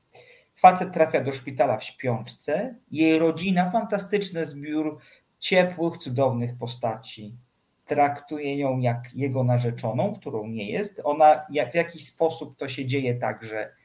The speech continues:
ona nie wychodzi z tej roli, nie prostuje tego, że jednak nic ją z bohaterem nie łączy, a jednocześnie, e, poznaje brata,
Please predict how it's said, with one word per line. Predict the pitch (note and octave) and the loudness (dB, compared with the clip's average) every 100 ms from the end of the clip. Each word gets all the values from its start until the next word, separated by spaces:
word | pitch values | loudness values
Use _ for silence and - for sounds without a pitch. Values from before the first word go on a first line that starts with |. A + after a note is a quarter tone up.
| _ _ _ | _ _ _
ona | C#3 C#3+ C3 B2+ B2 - | 0 2 2 2 0 -6
nie | B2+ D3 F#3+ | -6 0 2
wychodzi | E3+ E3 - C#3 A#2+ | 2 2 4 4 2
z | - | -8
tej | - G2 | -10 -8
roli, | F#2+ F2+ - B2+ B2 B2 - _ - | -8 -8 -10 -14 -14 -14 -18 _ -18
nie | A#2 B2+ C3 | -6 -4 -4
prostuje | - C3+ C3 - - C#3 A2+ G#2+ | -4 -4 -4 -6 -8 -2 -2 -2
tego, | G#2 G2 - - _ _ _ _ _ _ _ | -4 -4 -6 -10 _ _ _ _ _ _ _
że | A#2+ B2 A#2 | -4 2 2
jednak | B2 B2+ A#2+ A#2+ C3+ | 2 2 0 -2 -6
nic | B2 A#2+ | -8 -4
ją | A#2 | -4
z | A2+ | -4
bohaterem | A#2+ A#2+ B2 B2 A2+ A2 | -4 -4 -2 -2 -2 -6
nie | G2+ | -10
łączy, | - F3 - F#3+ - _ _ _ _ - | -14 -16 -10 -8 -8 _ _ _ _ -2
a | C#3 | 0
jednocześnie, | D3 C#3 D3+ A3 A#3+ - G#3 G3+ G3+ - _ _ | 0 0 0 2 2 0 -2 0 0 -4 _ _
e, | C3+ C3 - | -6 -4 -4
poznaje | E3+ D#3 F3 G3+ | -2 0 2 2
brata, | F#3 G3+ G#3 - G2 F#2+ | 4 8 8 6 -2 -4